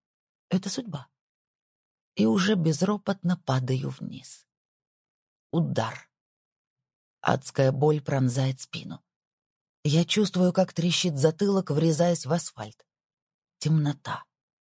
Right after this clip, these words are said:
Яркий свет, влажный жар, мельтешащие тени, удушливый запах ладана и сандала. Слух улавливает треск поленьев в огне.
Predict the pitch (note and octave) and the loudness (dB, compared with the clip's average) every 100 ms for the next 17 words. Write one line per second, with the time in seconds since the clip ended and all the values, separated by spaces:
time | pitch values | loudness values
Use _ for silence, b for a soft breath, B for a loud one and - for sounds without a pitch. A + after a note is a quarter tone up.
0 | _ _ _ _ _ _ _ _ _ _ | _ _ _ _ _ _ _ _ _ _
1 | _ _ _ _ _ _ _ _ - C3 | _ _ _ _ _ _ _ _ 0 0
2 | B2 A#2+ - C3 D#3+ - _ _ _ _ | 0 -6 -6 -4 -6 -8 _ _ _ _
3 | _ _ _ C3+ C3+ C3 B2 B2+ A#2+ C3+ | _ _ _ 0 4 4 4 0 -2 -2
4 | C#3+ - _ _ _ _ _ _ _ _ | -2 -4 _ _ _ _ _ _ _ _
5 | C3+ C3+ C3 C#3 - C3 - B2 - - | 2 2 2 0 0 0 0 -2 -2 0
6 | C3+ D#3+ D#3 _ _ _ _ _ _ _ | 2 2 0 _ _ _ _ _ _ _
7 | _ D#3+ E3 F3+ E3+ D#3+ D#3 D3+ D#3+ D#3+ | _ 0 2 2 2 4 4 4 2 -2
8 | - C#3 E3+ D3+ C#3+ B2+ - A#2 A#2 A2+ | -2 -2 0 2 2 2 2 -2 0 -2
9 | E3+ F3 D3 _ _ _ _ _ _ _ | -2 -2 -8 _ _ _ _ _ _ _
10 | _ _ _ _ _ _ _ _ _ - | _ _ _ _ _ _ _ _ _ -14
11 | - F#3+ A#3 G#3 G#3 A3 G#3+ G3 F#3+ F3+ | 2 2 4 2 2 2 2 2 0 0
12 | G#3+ - - G#3+ D#3+ A2+ G#2 - G#2+ F#2+ | 0 -2 -2 0 0 -2 -8 -8 -8 -6
13 | G2 | -10